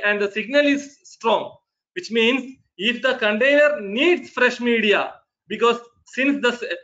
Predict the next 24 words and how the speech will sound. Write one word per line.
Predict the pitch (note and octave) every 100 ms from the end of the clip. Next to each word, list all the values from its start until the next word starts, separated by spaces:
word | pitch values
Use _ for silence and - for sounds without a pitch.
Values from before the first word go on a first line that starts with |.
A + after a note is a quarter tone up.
| _
because | G#3+ A3
whenever | F3 A3 C4+ D4 D4
the | A#3
turbidity | A#3 A3+ C4 C#4 C4+
is | -
high | G#3 A#3 B3+
means | C4+ C#4+ - _ _
the | G#3 G3+
cells | B3 A#3+ - -
or | G3+
the, | G3 A3+ A3+ - _ _ _ -
uh, | F3 F3+ F3+
bacterial | G3 G#3+ B3 C4 C4+ C4+
culture | A#3+ A#3+ B3 A#3+
will | A#3+
be | G#3+ A#3
in | A#3+
almost | A#3 G#3 A3 B3 A#3
the | A#3
stationary | A#3 G#3+ G#3+ A3 A3+ G#3
phase. | F#3+ D3 C#3 - _ _ F#3
It | F#3
will | A3
be | G#3+ C4+ C#4+